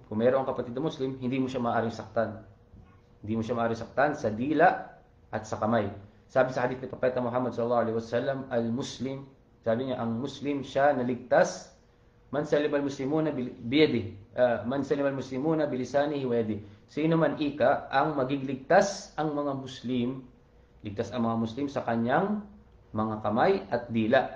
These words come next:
Ibig sabihin, ligtas. Saan ligtas? Sa paninira, ligtas sa pang-aapi, pananakit, yung pagsisinungalingan mo siya, ano po, ba, ganun po ang kalagayan ng isang Muslim, maliban sa tatlo. Maliban sa tatlo.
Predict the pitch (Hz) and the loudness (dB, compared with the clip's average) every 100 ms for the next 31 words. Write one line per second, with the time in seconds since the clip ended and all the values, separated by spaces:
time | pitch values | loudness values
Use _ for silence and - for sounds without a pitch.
0 | - - - 113 117 135 160 160 165 135 | -14 -20 -10 -8 -4 0 0 2 0 0
1 | 139 - 160 - - 147 151 143 123 147 | 0 6 6 4 0 4 4 2 4 4
2 | 156 - 117 123 120 120 147 170 - - | 4 0 -4 -2 -2 0 4 4 2 -2
3 | - - - 117 127 - 143 - 131 127 | -14 -18 -8 -4 0 4 4 6 2 4
4 | 123 117 117 117 151 170 - - 120 120 | 0 2 0 0 -2 -4 -8 -4 0 2
5 | 117 117 180 - - - - - 117 117 | 2 0 -2 -4 -16 -20 -14 -6 -4 -4
6 | 123 - 127 127 131 131 151 151 165 165 | -6 -4 0 2 2 0 0 4 2 2
7 | - - - - - - 113 117 127 - | -8 -18 -20 -20 -20 -6 -2 2 4 2
8 | - - - - - - - - - 113 | 0 -14 -18 -20 -20 -20 -20 -20 -12 4
9 | 117 127 - - 127 143 143 131 127 113 | 8 8 6 2 4 4 2 0 2 0
10 | 117 127 127 107 - 123 104 101 113 117 | 4 4 4 -2 -2 -2 -2 -4 0 4
11 | 156 151 147 - 120 123 110 - - - | 4 4 2 2 0 2 0 -2 -18 -20
12 | - - - 107 107 123 120 135 - 117 | -20 -20 -10 -4 0 0 2 0 2 2
13 | 120 107 101 110 | 4 0 -2 -4